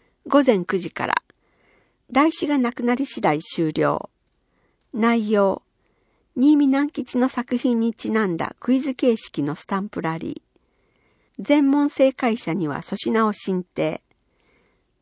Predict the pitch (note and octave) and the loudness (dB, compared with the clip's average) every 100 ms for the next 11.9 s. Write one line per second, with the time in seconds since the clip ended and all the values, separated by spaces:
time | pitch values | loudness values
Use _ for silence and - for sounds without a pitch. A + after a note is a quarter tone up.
0 | - C4 B3+ - A3 G#3+ G3+ - _ _ | -6 -2 -2 2 4 4 2 -4 _ _
1 | _ - - D4 C4 C4+ - - A3 G#3+ | _ -6 2 4 4 0 -6 0 0 0
2 | - - D3 - _ _ _ _ _ _ | -8 -6 -6 -6 _ _ _ _ _ _
3 | _ _ _ _ - C#4 D4 C4+ - A#3+ | _ _ _ _ 0 4 4 2 0 -2
4 | F#3 - D#2+ - - _ _ _ _ _ | -2 -4 -6 -6 -12 _ _ _ _ _
5 | - B3+ - A#3+ - _ _ _ _ - | -6 -6 -4 -6 -6 _ _ _ _ -8
6 | A#3+ D4 C#4+ C#4 C#4+ B3+ B3+ B3 A3 F3+ | 0 2 2 0 -4 0 2 2 0 -2
7 | E3+ - G3 F#3 - F#3+ - - G3 A#3 | -4 -4 -2 -2 -4 -8 -8 -2 2 2
8 | G3+ - C#3+ C3+ - A#3 A#3+ F#3+ F#3 - | 2 -2 -4 -4 -2 -2 0 -2 -4 -6
9 | G3+ E3+ D#3+ - - - - F#3 F3 E3+ | -4 -4 -6 -8 -14 -12 -8 -6 -6 -10
10 | - C#3+ - _ _ _ _ _ _ _ | -12 -14 -14 _ _ _ _ _ _ _
11 | C4+ D4 F#3+ G#3 A3+ F#3+ A3 G#3 - | 4 6 4 0 -2 -2 -4 -4 -6